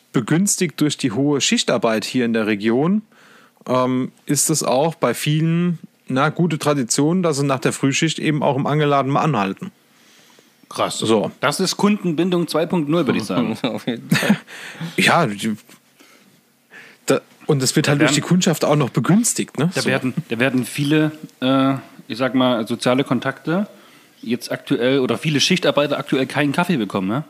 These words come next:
Speaker 1: Äh,
Speaker 2: Wenn
Speaker 1: ja.
Speaker 2: überall alles zu ist.
Speaker 1: Das auf jeden Fall. Und, äh, natürlich fehlen auch im Moment ohne Ende
Speaker 3: Ja,
Speaker 1: die
Speaker 3: das
Speaker 1: Kontakte.
Speaker 3: stimmt.
Speaker 2: Ja.
Speaker 1: Also, das, ähm,
Speaker 2: Apropos
Speaker 1: das
Speaker 2: Kontakt.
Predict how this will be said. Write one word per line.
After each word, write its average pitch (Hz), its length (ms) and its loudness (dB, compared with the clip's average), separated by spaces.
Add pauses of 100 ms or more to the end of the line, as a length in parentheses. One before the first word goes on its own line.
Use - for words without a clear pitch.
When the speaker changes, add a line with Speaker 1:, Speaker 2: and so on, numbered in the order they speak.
(840)
Speaker 1:
Äh, 104 360 -2 (340)
Speaker 2:
Wenn 117 160 -2
Speaker 1:
ja. 117 200 4
Speaker 2:
überall 139 200 4
alles 165 220 -2
zu 131 240 -2
ist. 147 200 -6 (1040)
Speaker 1:
Das - 200 2
auf - 180 0
jeden 120 220 0
Fall. 127 260 2
Und, 120 340 0
äh, 107 280 -2
natürlich 117 560 0
fehlen 123 220 0
auch 110 100 -2
im 113 80 -2
Moment 107 380 0
ohne 113 240 0
Ende 107 220 0
Speaker 3:
Ja, 98 80 0
Speaker 1:
die 110 40 4 (120)
Speaker 3:
das 98 100 -8
Speaker 1:
Kontakte. - 280 -4
Speaker 3:
stimmt. - 80 -14 (1080)
Speaker 2:
Ja. 127 100 -4
Speaker 1:
Also, 98 320 0 (880)
das, - 440 0
ähm, 104 520 0 (600)
Speaker 2:
Apropos 208 560 0
Speaker 1:
das 170 260 2
Speaker 2:
Kontakt. - 340 -6